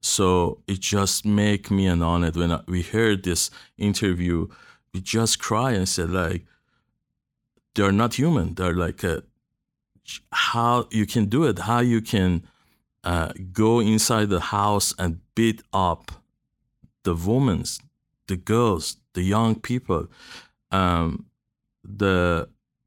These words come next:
the picture we are getting, the video we are getting is just breaking our hearts. And, like, I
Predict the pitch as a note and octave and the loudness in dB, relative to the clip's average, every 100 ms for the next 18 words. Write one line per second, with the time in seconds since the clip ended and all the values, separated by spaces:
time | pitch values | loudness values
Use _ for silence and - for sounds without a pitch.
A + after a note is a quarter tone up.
0 | _ _ - - - - - - G#2 - | _ _ -14 -12 -12 -14 -18 -6 -6 0
1 | C#3+ - - C3 G#2 F#2+ F2 D#2 D#2+ E2 | -2 0 0 2 4 2 0 -6 -6 -6
2 | E2 F#2 G2+ A#2 A#2+ G#2+ F#2 F2+ F#2 F2 | -4 -2 0 2 2 2 0 -2 -4 -4
3 | F2 E2 - F#2+ F2+ F2 F2+ - _ _ | -4 -6 -6 -2 -2 -2 -4 -8 _ _
4 | _ _ _ _ - G2 F#2 - - F#2 | _ _ _ _ -6 -4 -2 -4 -2 0
5 | G2 F#2 E2 E2 G#2+ G#2+ - - G#2+ G2 | 0 0 0 -2 -2 -2 -4 -6 -2 -2
6 | F#2+ - _ - G2 F#2 - - | -4 -10 _ -2 -2 -4 -8 -2